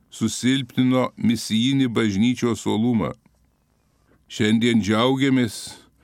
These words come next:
Europos civilizacijos išsivystymu, taip pat ir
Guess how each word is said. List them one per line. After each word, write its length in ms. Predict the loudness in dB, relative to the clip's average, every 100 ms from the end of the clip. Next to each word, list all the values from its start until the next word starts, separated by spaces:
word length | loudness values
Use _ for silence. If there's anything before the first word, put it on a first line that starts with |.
| _ _ -2
Europos 600 | 0 2 2 0 -2 -2
civilizacijos 960 | -2 0 0 0 0 0 0 -2 -2
išsivystymu, 1000 | -6 -4 -2 0 0 -2 -4 0 0 -2 -6 _ _
taip 220 | -2 0 2
pat 300 | 0 0 -4 -16 -20 _ _ _ -2
ir 340 | 0 2 0